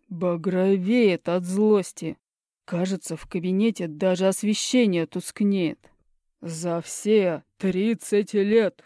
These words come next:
что мы женаты, я ни разу не изменял твоей матери», произносит он. «А как же твоя Вика? Или хочешь сказать, что ты её за профессиональные навыки взял на работу?»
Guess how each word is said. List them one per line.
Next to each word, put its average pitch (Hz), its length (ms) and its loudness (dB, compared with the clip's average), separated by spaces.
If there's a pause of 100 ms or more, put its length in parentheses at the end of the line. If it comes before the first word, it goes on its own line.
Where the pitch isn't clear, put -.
что - 280 -12
мы 196 180 -2
женаты, 180 720 -6 (160)
я 175 360 -6
ни 190 160 -2
разу 208 360 2
не 185 220 -4
изменял 208 480 2
твоей 180 300 -6
матери», 185 640 -2 (480)
произносит 180 1000 0
он. 196 300 4 (640)
«А 180 120 -6
как 214 260 2
же 214 140 0
твоя 220 280 2
Вика? 226 480 0 (460)
Или 180 300 0
хочешь 202 460 -2
сказать, 185 720 -4
что - 320 -8
ты 214 120 0
её 196 340 2
за 185 140 -6
профессиональные 196 1000 -2
навыки 175 480 -2
взял 196 360 0
на 170 160 0
работу?» 196 560 0